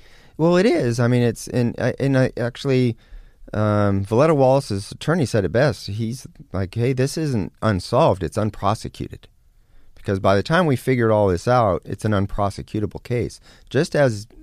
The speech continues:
just as, uh, Tupac's is. You know, everyone's dead. You got one surviving co-conspirator. And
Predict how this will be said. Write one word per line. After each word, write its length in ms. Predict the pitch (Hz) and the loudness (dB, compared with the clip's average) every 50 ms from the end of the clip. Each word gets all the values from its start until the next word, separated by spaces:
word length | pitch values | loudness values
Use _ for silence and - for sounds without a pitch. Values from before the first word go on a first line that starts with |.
| - - | -14 -6
just 220 | - 131 143 - | -6 -6 -4 -2
as, 260 | - 139 113 95 101 | -2 -2 -2 -2 -2
uh, 220 | 107 98 92 87 80 76 | -2 -2 0 -2 -4 -4
Tupac's 420 | - 135 135 - 92 62 - - | -6 -6 -4 -4 -4 -6 -6 -10
is. 220 | - - - - - - - - - - - - - - - - - | -14 -14 -14 -18 -20 -20 -20 -20 -20 -20 -20 -20 -20 -20 -20 -18 -10
You 80 | - 90 | -8 -4
know, 100 | 92 80 | -2 -2
everyone's 400 | 85 123 156 170 170 147 110 - | -2 0 0 0 0 0 0 2
dead. 300 | 107 104 101 76 57 - - - - - - - - - - | 2 4 4 2 0 -4 -10 -20 -20 -20 -20 -20 -20 -18 -10
You 100 | - 82 | -8 -4
got 220 | 90 95 87 87 69 | 0 0 0 0 2
one 260 | 95 123 139 151 160 | 2 2 4 2 2
surviving 560 | - - 143 127 127 123 123 123 117 113 110 | 0 -2 0 2 2 4 4 2 2 0 -2
co-conspirator. 960 | 110 - 117 110 107 - 98 - - - 101 101 98 101 76 50 - - - - - - - - _ _ - - - - - | 0 0 0 0 0 -2 -6 -6 -4 0 0 2 2 2 0 -2 -6 -8 -16 -20 -20 -20 -20 -20 _ _ -20 -20 -20 -20 -14
And 560 | - - - 85 85 85 82 80 80 78 - | -6 -4 -2 0 0 0 0 0 -2 -4 -6